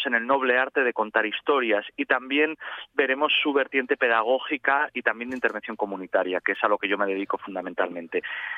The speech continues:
Aprender a contar cuentos sirve para muchas cosas. En primer lugar, para aprender a contar cuentos, que es bastante importante en sí, como expresión artística, pero también como una herramienta útil para mejorar nuestra capacidad de expresión oral en público, que es algo a lo que no se le presta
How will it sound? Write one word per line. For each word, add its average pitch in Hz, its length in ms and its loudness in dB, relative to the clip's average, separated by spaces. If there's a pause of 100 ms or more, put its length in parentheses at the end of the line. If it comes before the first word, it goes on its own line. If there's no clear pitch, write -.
(120)
Aprender 143 400 2
a 156 60 0
contar 147 260 0
cuentos 156 260 0
sirve 123 220 0
para 113 160 2
muchas 110 300 -2
cosas. 104 320 0 (240)
En 131 160 2
primer 139 200 4
lugar, 190 280 2
para 160 140 4
aprender 117 280 0
a 120 80 2
contar 107 300 0
cuentos, 165 360 0
que - 60 -2
es 98 60 -8
bastante - 340 -2
importante 101 500 0
en 92 200 -2
sí, 160 100 2
como 104 180 -4
expresión 120 440 0
artística, 113 560 -2
pero 151 160 0
también 143 440 2 (640)
como 156 340 2
una 156 380 4
herramienta 143 560 2
útil 135 320 0
para 127 240 2
mejorar 123 800 4
nuestra 127 320 0
capacidad 123 440 2
de 120 60 0
expresión 113 460 0
oral 110 240 4
en 104 140 -2
público, 110 440 0
que 120 80 -4
es - 80 -2
algo 139 240 2
a - 20 -6
lo 120 120 -10
que 117 80 -4
no 120 100 -2
se 135 140 -2
le 120 80 0
presta 123 420 0